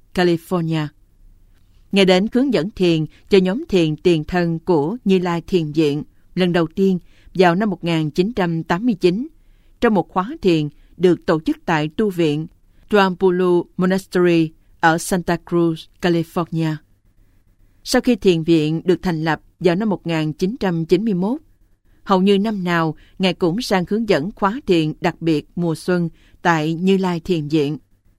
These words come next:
Ngoài ra, Ngài còn hướng dẫn các khóa thiền cho Trung tâm Thiền Insight Meditation Society ở Barre, Massachusetts. Năm một nghìn chín trăm chín mươi mốt,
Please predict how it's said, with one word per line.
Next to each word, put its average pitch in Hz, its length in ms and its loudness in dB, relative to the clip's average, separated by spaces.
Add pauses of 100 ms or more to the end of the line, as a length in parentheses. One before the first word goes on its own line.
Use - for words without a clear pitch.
(640)
Ngoài 185 200 2
ra, 202 280 -4 (260)
Ngài 180 160 0
còn 175 260 0
hướng 240 180 0
dẫn 185 320 0
các 254 160 -4
khóa 240 300 -4
thiền 165 260 0 (340)
cho 180 240 2
Trung 202 220 -2
tâm 202 220 -2
Thiền 165 340 0 (400)
Insight 170 520 -2 (160)
Meditation 185 800 -2 (100)
Society 170 720 -4 (520)
ở 165 320 2 (120)
Barre, 165 400 -2 (420)
Massachusetts. 180 1000 -6 (1300)
Năm 240 120 2
một 202 140 -4
nghìn 165 260 -2
chín 208 220 0
trăm 170 280 0
chín 185 180 2
mươi 226 100 0
mốt, 190 300 -2